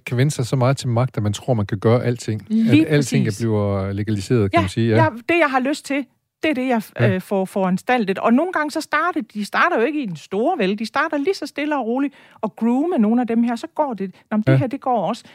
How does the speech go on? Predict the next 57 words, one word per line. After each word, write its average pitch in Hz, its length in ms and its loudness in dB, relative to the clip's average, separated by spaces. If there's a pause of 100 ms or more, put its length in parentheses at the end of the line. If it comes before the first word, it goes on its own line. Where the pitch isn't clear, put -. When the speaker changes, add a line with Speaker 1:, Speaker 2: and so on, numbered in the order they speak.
(120)
Speaker 2:
Okay, 254 220 -6
så 277 80 -10
prøver 269 260 -6
jeg 240 180 -4
det 233 120 -4
her. 220 140 -8
Ej, 214 200 -8
det 262 100 -10
gik - 180 -14
sgu - 160 -8
også. 220 200 -8
Jamen, 202 80 -4
så 294 100 -8
prøver 262 260 -6
jeg 220 160 -6
det 233 140 -8
her." 220 200 -8 (260)
Og - 160 -8
det 330 120 2
ser 311 200 -2
man 180 240 0
med 170 160 -6 (400)
alt, - 400 -4 (240)
at 202 200 -4
man 175 140 -2
starter 277 420 -2
jo 196 80 -2
ikke. 226 140 -4
Det - 60 -6
er - 40 -4
jo 254 60 -4
det 226 100 -6
samme 247 240 -4
med, 196 300 -4
med 175 280 -8
hustruvold. 175 600 -4 (480)
Øh, 190 200 -2
det 269 120 -2
starter 294 300 2
jo 214 60 2
heller 254 160 -2
ikke 240 120 -4
med, 247 80 0
at 208 260 -4
manden 233 220 0
slår, 185 340 -2
øh, 175 140 -2
konen 277 340 -2
til 190 100 -12
plukfisk. - 600 -6 (220)
Det 240 100 -2
starter 262 400 -2 (160)
lige 302 140 0
så 233 120 -8
stille 247 340 -4
og 240 80 -6
roligt 226 320 -4